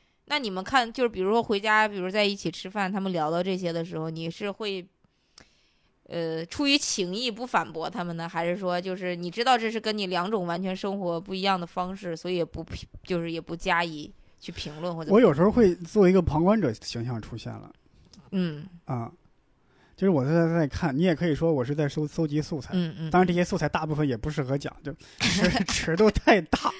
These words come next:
Speaker 1: 嗯。
Speaker 2: 尺度太大。就是你就，<laughs> 尺度大到什么程度？就是你有时候看有一些电影导演就拍，为了拍一个粗俗的一个混混，他们说那些话，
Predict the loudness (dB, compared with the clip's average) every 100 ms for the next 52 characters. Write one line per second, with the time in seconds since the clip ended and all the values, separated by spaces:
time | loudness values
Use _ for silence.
0 | -12 -18 -10 -8 -4 -2 4 8 6 6
1 | 4 6 2 0 -6 -20 -10 0 0 2
2 | 2 2 2 0 0 0 -2 -14 -4 0
3 | 2 4 8 6 8 6 6 4 2 2
4 | 2 2 2 0 -10 -12 2 4 6 4
5 | 0 2 4 4 2 0 2 2 0 0
6 | 2 2 0 -2 -2 -2 -2 0 4 2
7 | 2 0 2 2 4 2 0 -4 _ _
8 | _ _ -10 -2 0 0 0 2 2 2
9 | 2 2 2 2 0 -2 -2 -2 -2 0
10 | -2 0 -2 -6